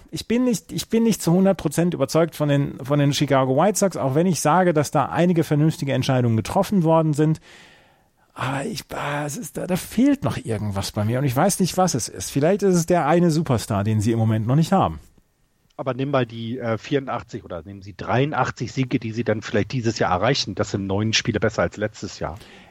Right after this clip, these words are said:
Speaker 1: Ja,
Speaker 2: Ja, also
Speaker 1: absolut. Nein,
Speaker 2: das, äh, äh, Quatsch, Entschuldigung, elf. Das ist sogar, das ist dann eine, also eine Steigerung. Und ich glaube, das ist das, was ich zum Aus-, nein, andersrum. Ich glaube nicht, ich weiß, dass es das ist, was ich zum Ausdruck bringen wollte. Die White Sox werden dieses Jahr wesentlich mehr Spiele gewinnen.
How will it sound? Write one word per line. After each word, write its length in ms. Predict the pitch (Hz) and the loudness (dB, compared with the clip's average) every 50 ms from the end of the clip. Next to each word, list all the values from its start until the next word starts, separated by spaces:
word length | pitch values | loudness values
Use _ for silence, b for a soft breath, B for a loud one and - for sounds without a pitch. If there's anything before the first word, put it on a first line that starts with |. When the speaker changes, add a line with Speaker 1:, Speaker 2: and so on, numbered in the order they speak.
| B B | B B
Speaker 1:
Ja, 220 | 131 131 123 139 | 2 2 4 4
Speaker 2:
Ja, 60 | - | 2
also 240 | - 147 143 147 135 | 2 2 2 2 2
Speaker 1:
absolut. 420 | 180 175 - 254 269 269 190 160 - | 2 2 2 0 0 0 -2 0 0
Nein, 140 | 170 170 | 0 0
Speaker 2:
das, 120 | 165 - - | -2 -4 -4
äh, 300 | 170 151 156 147 147 147 | -2 0 2 2 2 2
äh, 40 | 143 | 2
Quatsch, 240 | - - 160 - - | 0 -2 -4 -4 -6
Entschuldigung, 440 | 113 - - 143 123 - - 107 - | -8 -8 -6 -6 -6 -8 -10 -16 -12
elf. 360 | - 127 131 123 - - - b b b b b | -6 -2 -2 -2 -2 -4 -16 b b b b b
Das 160 | - 123 - 156 | -14 -12 -12 -12
ist 120 | 160 - | -10 -6
sogar, 320 | - 151 135 143 135 127 b b b b b _ _ _ | -4 -2 0 0 0 0 b b b b b _ _ _
das 180 | - 156 - - | -6 -6 -6 -6
ist 160 | 185 - - | -6 -6 -4
dann 100 | 156 139 117 | -4 -4 -2
eine, 320 | 131 131 127 123 131 - _ _ _ _ _ _ _ _ _ - | -4 -6 -6 -6 -8 -10 _ _ _ _ _ _ _ _ _ -16
also 160 | 117 - - | -14 -14 -12
eine 240 | - 117 120 113 107 | -8 -8 -6 -6 -6
Steigerung. 720 | - - - - - 131 143 151 147 135 107 107 92 90 | -8 -8 -6 -2 0 2 2 2 2 0 -2 -4 -10 -18
Und 80 | 92 98 | -18 -20
ich 100 | 101 - | -18 -10
glaube, 240 | - 127 120 117 117 | -8 -6 -6 -6 -4
das 220 | - 120 123 - | -4 -4 -4 -4
ist 140 | 127 - - | -6 -4 -2
das, 160 | 135 127 - 147 | -4 -2 -2 -4
was 100 | 117 - | -4 -4
ich 120 | 127 120 | -4 -6
zum 140 | - 113 92 | -6 -8 -6
Aus-, 220 | - 117 127 - _ _ - 120 - | -4 -4 -4 -6 _ _ -14 -8 -4
nein, 180 | 101 92 80 - - | -4 -4 -4 -6 -4
andersrum. 420 | 123 117 107 98 - - 92 87 98 | -4 -2 -2 -2 -4 -6 -12 -14 -14
Ich 100 | - - | -14 -8
glaube 240 | - - 120 123 123 | -2 0 0 2 0
nicht, 160 | 120 113 117 | -2 -4 -6
ich 160 | 117 101 98 95 | -8 -6 -2 0
weiß, 260 | 107 123 135 - - | 2 2 2 0 -4
dass 140 | - 101 - | -10 -12 -12
es 100 | 113 - | -10 -6
das 220 | - 120 120 - - | -2 -2 -2 -2 -6
ist, 140 | 123 - - | -10 -6 -4
was 100 | 113 101 | -4 -4
ich 100 | 113 107 | -4 -8
zum 140 | - 104 95 | -8 -4 -2
Ausdruck 320 | 98 120 - - - 113 - | -2 0 0 -2 -6 -6 -4
bringen 220 | 110 95 90 92 | -6 -6 -4 0
wollte. 320 | 87 90 90 85 95 87 B B B B B B B | 0 0 0 0 -2 -4 B B B B B B B
Die 140 | - 104 - | -4 -2 0
White 240 | 101 113 160 - - | 2 2 2 0 0
Sox 340 | - 170 165 - - - - | -2 -2 -2 -2 -4 -6 0
werden 360 | 113 113 123 117 120 110 - | 0 0 0 0 -4 -8 -10
dieses 340 | 120 120 139 156 160 - - | -8 -8 -6 -6 -6 -4 -2
Jahr 240 | 147 135 135 139 - b b b b b | 0 2 2 0 -2 b b b b b
wesentlich 640 | - 98 90 123 131 143 143 151 131 127 131 - - | -16 -10 -4 -2 -2 -2 -2 -4 -4 -4 -4 -4 -2
mehr 160 | 107 98 110 | 0 0 0
Spiele 260 | 107 - - 117 104 104 | 0 -2 -4 -6 -6 -4
gewinnen. 420 | - 107 - 123 127 120 98 87 | -4 -2 -2 0 -2 -2 -4 -8